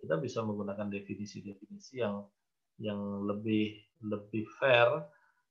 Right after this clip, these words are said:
yang bisa menampung berbagai topik-topik yang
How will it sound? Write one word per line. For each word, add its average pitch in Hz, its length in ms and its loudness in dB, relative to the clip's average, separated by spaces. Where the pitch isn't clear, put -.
yang 107 320 -4
bisa 107 320 -4
menampung 107 960 -2
berbagai 107 400 -4
topik-topik 110 720 -6
yang 104 400 -2